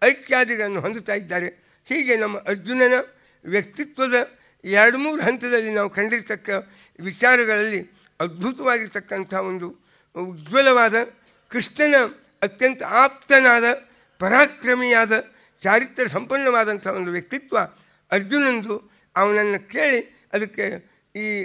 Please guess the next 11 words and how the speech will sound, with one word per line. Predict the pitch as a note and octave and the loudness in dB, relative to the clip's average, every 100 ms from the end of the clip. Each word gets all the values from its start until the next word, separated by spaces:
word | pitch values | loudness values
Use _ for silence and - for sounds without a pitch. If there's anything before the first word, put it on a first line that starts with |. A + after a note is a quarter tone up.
| - | -4
ಅರ್ಜುನನ | A3 G3+ C#4 D4+ C#4 B3 | -4 -2 -2 0 0 -2
ಕಥೆಯನ್ನು | F#3+ G3+ B3+ D4 D4 C#4+ | -6 -2 0 2 0 -2
ಕೇಳೋದ್ರಿಂದ | A#3 A#3+ A#3 A3 G#3+ G3+ G3 D4 B3 - _ _ _ _ - | 0 2 4 2 0 -2 -4 0 -2 -4 _ _ _ _ -2
"ಶತ್ರು | A#3 A3+ C4+ D4+ | -2 -2 -4 -2
ವಿನಶ್ಯತಿ | D4+ C4+ A#3+ C#4+ - - C4+ A3 G#3 - _ _ _ _ _ _ D#3 | -2 -2 2 2 2 -2 -4 -4 -12 -14 _ _ _ _ _ _ -8
ಧನಂಜಯ | B2+ B3+ D#4+ E4+ D#4 C#4+ B3+ | 0 2 2 2 0 0 0
ಕೀರ್ತನೇನ", | - B3+ E4 - _ B3 A3+ G3+ F3+ E3+ F3+ E3 D3 _ _ - | -2 -2 -2 -4 _ 0 0 -4 -6 -8 -10 -12 -18 _ _ -14
ಈ | D#3 | -10
ಅರ್ಜುನನ | D3 E3 E3 A3+ A3 G#3 - | -8 -8 -4 -2 -2 -2 -8
ಕಥೆ | F#3+ F#3+ C4+ C4 - _ _ _ _ E3 D3 | -10 -8 -6 -8 -10 _ _ _ _ -20 -8
ದೃಷ್ಟ | C4 - - | -6 -6 0